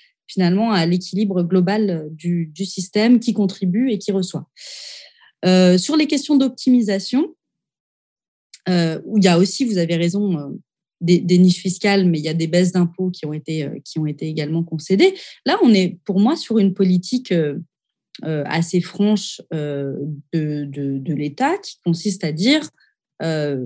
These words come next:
il y a une menace qui est, euh, celle du, du départ des capitaux et des personnes hors de France, qui a toujours été assez peu étayée,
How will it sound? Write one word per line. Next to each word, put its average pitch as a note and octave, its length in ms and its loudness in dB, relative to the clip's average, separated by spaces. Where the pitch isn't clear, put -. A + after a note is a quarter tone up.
il E3+ 80 -2
y G3+ 40 6
a G#3+ 60 6
une G3+ 160 6
menace F3+ 560 0
qui - 300 -2
est, G#3+ 160 6
euh, D#3 160 0
celle G3 340 -2
du, E3 220 -6
du D#3 260 -4
départ F#3 400 2
des F3 80 -2
capitaux G3 640 0
et F3+ 140 0
des F3+ 100 2
personnes F3 640 -4
hors F3 260 -2
de C#3 160 -12
France, - 540 -4
qui C4 120 0
a A#3+ 80 4
toujours C#4+ 280 -4
été G#3+ 220 0
assez G3 240 -2
peu G3+ 460 -2
étayée, F#3+ 540 -2